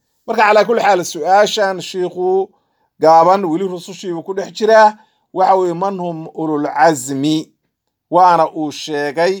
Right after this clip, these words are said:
oo waxa weeye, ulul casmigu waa shanta. Waa Nabiyullaahi Nuux, waa Nebi Maxamed, waa Nabiyullaahi Ibraahim,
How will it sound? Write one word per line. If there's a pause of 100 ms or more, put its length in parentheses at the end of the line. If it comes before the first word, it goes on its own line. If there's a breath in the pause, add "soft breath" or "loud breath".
(500)
oo
waxa
weeye, (560)
ulul
casmigu
waa
shanta. (140)
Waa
Nabiyullaahi
Nuux, (540)
waa
Nebi
Maxamed, (500)
waa
Nabiyullaahi
Ibraahim,